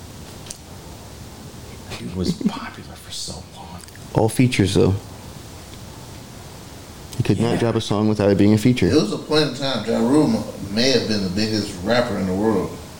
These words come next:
Speaker 1: Dude, he was in every music video. You're right.
Speaker 2: He was featuring and being featured like crazy. You could build a career off that.
Speaker 1: Well, him and Ashanti, when you
Speaker 2: Yes,
Speaker 1: go
Speaker 2: well,
Speaker 1: with that, that
Speaker 2: she
Speaker 1: was
Speaker 2: was so crazy hot.
Speaker 1: Whew, she was.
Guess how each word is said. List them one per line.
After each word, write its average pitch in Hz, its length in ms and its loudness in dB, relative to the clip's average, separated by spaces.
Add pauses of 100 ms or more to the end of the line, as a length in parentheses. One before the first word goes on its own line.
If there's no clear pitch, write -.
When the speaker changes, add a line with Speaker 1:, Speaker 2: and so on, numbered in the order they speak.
(520)
Speaker 1:
Dude, 87 140 -4
he - 120 -8
was 92 140 -2
in 87 140 0
every 87 260 -4
music 87 360 -2
video. 76 320 -8 (600)
You're 80 120 -12
right. 101 200 -2 (260)
Speaker 2:
He - 140 2
was 104 140 6
featuring 120 420 6
and 104 160 8
being 107 220 6
featured 92 320 4
like 76 160 6
crazy. - 320 4
You 151 80 6
could 151 140 8
build 139 120 8
a 131 40 0
career 110 280 6
off 78 140 4
that. 67 200 4 (680)
Speaker 1:
Well, 90 120 0
him 139 160 -2
and 101 100 -2
Ashanti, 101 440 -4 (120)
when 85 200 -4
you 98 100 -6
Speaker 2:
Yes, - 260 -4
Speaker 1:
go - 80 0
Speaker 2:
well, 104 80 4
Speaker 1:
with 87 80 -2
that, 123 260 0
that 98 140 0
Speaker 2:
she 87 140 0
Speaker 1:
was 98 80 2
Speaker 2:
was - 40 -6
so 131 180 2
crazy 104 300 4
hot. 95 320 4
Speaker 1:
Whew, - 500 -10
she - 140 -12
was. - 340 -14